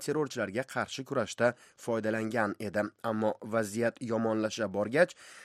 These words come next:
harbiylar o'tgan hafta evakuatsiya qilindi. Kecha prezident Hadi B M T Xavfsizlik Kengashiga murojaat qilib, hutiylarga qarshi harbiy kuch tashlashga chaqirdi.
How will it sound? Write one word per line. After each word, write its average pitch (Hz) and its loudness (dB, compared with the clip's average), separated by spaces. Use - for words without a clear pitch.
harbiylar 101 2
o'tgan 110 -2
hafta 110 -2
evakuatsiya 101 -2
qilindi. 98 2
Kecha 123 0
prezident 104 -2
Hadi 98 -2
B 117 0
M 101 -2
T 120 -4
Xavfsizlik 107 -6
Kengashiga 104 -2
murojaat 110 0
qilib, 156 4
hutiylarga 113 -2
qarshi 107 -4
harbiy 104 -4
kuch 113 -8
tashlashga 104 -8
chaqirdi. 92 -4